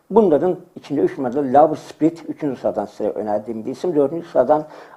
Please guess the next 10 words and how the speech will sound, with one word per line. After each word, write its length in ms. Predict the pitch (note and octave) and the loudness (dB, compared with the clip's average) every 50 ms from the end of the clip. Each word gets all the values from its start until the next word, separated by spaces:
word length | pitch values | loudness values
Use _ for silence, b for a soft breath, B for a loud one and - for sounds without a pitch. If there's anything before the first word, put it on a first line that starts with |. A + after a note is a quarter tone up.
| B _ - | B _ 4
Altun 420 | D3 D3 D#3 D3+ - - G#3+ F3+ | 4 6 4 4 0 0 2 2
ve 220 | C#3 B2+ B2 A2+ | 2 0 -2 2
Cesko 500 | - E3+ E3 E3+ - - - C#3 C#3 C#3 | 4 4 4 4 0 -4 -4 -4 -4 -2
panoda 280 | - B2 G#2+ G2+ G2 G#2 | -4 -4 -4 -4 -4 -4
görüldüğü 300 | G2 G#2 G2+ G2+ F#2+ G2+ | -6 -8 -8 -10 -10 -12
gibi 220 | - - G#2+ A2 | -12 -10 -8 -10
sizlere 220 | G#2+ - - G#2 G2+ | -8 -6 -6 -6 -4
önerdiğim 440 | G2 G2 G2+ F#2+ - F#2+ G2+ G2+ A2 | -4 -4 -6 -6 -8 -10 -14 -12 -8
bir 60 | A#2 B2 | -6 -6
isim. 300 | A#2+ - - F#3+ F#3 | -6 -2 -2 -2 -2